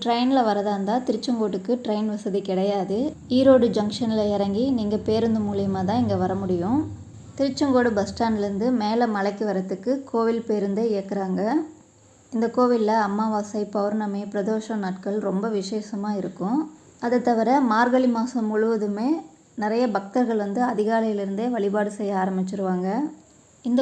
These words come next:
கோவில்ல சிறப்பான அன்னதான திட்டமும் இருக்குது. ரொம்ப தூரத்துலேருந்து வரீங்கன்னா நீங்க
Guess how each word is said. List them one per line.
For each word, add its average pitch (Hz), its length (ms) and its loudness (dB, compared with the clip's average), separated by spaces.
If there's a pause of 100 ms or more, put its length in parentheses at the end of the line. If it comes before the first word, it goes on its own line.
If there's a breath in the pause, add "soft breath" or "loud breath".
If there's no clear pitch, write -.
(140)
கோவில்ல 226 360 2 (140)
சிறப்பான 220 560 -2
அன்னதான 208 540 -4
திட்டமும் 208 460 -4
இருக்குது. 185 380 -4 (380)
ரொம்ப 226 200 -2 (100)
தூரத்துலேருந்து 214 680 -2
வரீங்கன்னா 202 480 -4 (220)
நீங்க 214 180 0